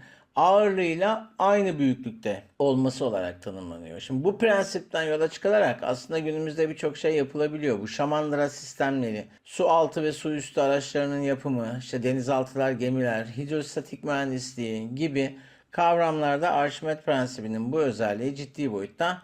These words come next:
yararlanılmakta. Şimdi bu kabaca şu demek, biraz daha açacağız tabii ki bunu. Eğer siz bir cismi sıvı içerisine, herhangi bir sıvı içerisine atarsanız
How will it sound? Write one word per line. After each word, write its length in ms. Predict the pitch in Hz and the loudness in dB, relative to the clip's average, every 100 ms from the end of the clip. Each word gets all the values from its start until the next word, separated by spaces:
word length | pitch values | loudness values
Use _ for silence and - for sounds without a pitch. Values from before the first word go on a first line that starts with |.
| - | 2
yararlanılmakta. 1040 | 151 151 147 143 139 131 123 131 160 208 - - _ | 6 6 6 4 4 2 2 0 -2 -2 -12 -20 _
Şimdi 320 | - 185 180 | -6 -2 -2
bu 540 | 143 151 220 240 - _ _ | -2 2 4 2 0 _ _
kabaca 520 | - 180 214 214 208 | 0 4 4 4 2
şu 200 | 220 - | 2 0
demek, 320 | 208 151 147 160 | 2 2 2 4
biraz 280 | 156 147 | 4 6
daha 100 | 151 | 6
açacağız 400 | 156 151 160 175 | 4 2 0 2
tabii 240 | - 123 107 | 2 0 -2
ki 140 | 101 | -6
bunu. 280 | 95 131 254 - _ | -6 -4 -6 -10 _
Eğer 260 | 156 190 214 | 4 6 4
siz 340 | 214 226 190 | 2 -2 0
bir 240 | 180 202 131 | 2 2 0
cismi 640 | 127 170 - 165 113 135 - | -2 -2 -2 -2 -2 -4 -12
sıvı 360 | - - 160 | -8 -2 2
içerisine, 540 | 226 220 196 165 - 131 | 2 2 0 0 0 2
herhangi 420 | 123 123 156 220 | 2 2 2 4
bir 100 | 240 | 2
sıvı 200 | 226 190 | 2 0
içerisine 460 | 165 160 135 - 139 | 2 0 0 0 -2
atarsanız 680 | 143 214 240 226 214 233 | 0 2 2 2 0 -2